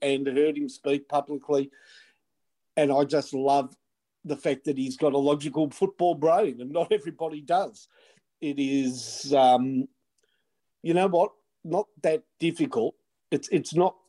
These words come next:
as complicated. I know the job is complicated, but it's not complicated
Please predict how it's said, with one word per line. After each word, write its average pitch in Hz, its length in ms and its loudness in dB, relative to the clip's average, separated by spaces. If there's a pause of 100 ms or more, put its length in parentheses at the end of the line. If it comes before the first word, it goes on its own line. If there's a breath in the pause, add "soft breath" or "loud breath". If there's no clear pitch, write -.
(100)
as 151 140 2
complicated. 147 840 0
I 147 80 6
know 156 180 4
the 120 100 -4
job 156 280 -4
is 170 80 -8
complicated, 120 680 -6 (340 loud breath)
but 135 140 0
it's 147 200 -6
not 170 240 4 (560)
complicated 143 880 0